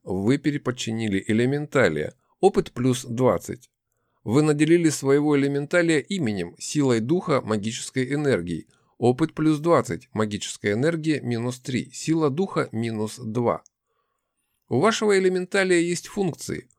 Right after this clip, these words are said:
удушение, воздушный удар, подчинение элементалей воздуха слабее себя, поглощение элементалей воздуха слабее себя. При поглощении сила и время существования вашего слуги увеличивается.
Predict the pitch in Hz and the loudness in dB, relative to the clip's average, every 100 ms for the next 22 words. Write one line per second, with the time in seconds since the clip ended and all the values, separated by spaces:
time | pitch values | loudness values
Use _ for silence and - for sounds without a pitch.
0 | _ _ - 98 104 - 135 175 160 139 | _ _ -4 0 0 2 2 4 2 0
1 | 107 110 110 104 110 107 101 143 160 - | 0 0 0 -2 -2 -2 2 0 0 -6
2 | _ _ _ - 139 156 180 185 165 147 | _ _ _ -8 -6 -2 0 0 0 0
3 | 143 143 151 135 127 135 156 147 123 127 | -2 -2 0 2 0 0 -2 -2 -4 -2
4 | 123 120 117 113 - 110 147 151 - 113 | 0 0 0 -2 -4 0 0 0 -4 -2
5 | 117 117 139 143 127 117 117 117 131 110 | 0 -2 -4 -2 -2 -2 -2 -2 0 0
6 | 104 127 143 131 120 - 95 95 92 90 | 0 -2 -2 -4 -6 -2 0 2 0 0
7 | 104 92 76 _ _ _ _ _ _ - | -2 -2 -4 _ _ _ _ _ _ -6
8 | 165 - 180 185 - 202 185 165 - 175 | -4 0 4 4 2 0 2 0 0 2
9 | 165 156 151 170 160 135 135 - 143 151 | 4 4 4 2 0 -4 -6 -6 -2 0
10 | 165 151 139 131 131 127 127 131 147 135 | 0 2 0 0 -2 -6 -4 -4 -2 -2
11 | 143 165 135 - 87 78 - - | -2 2 2 0 -4 -6 -8 -12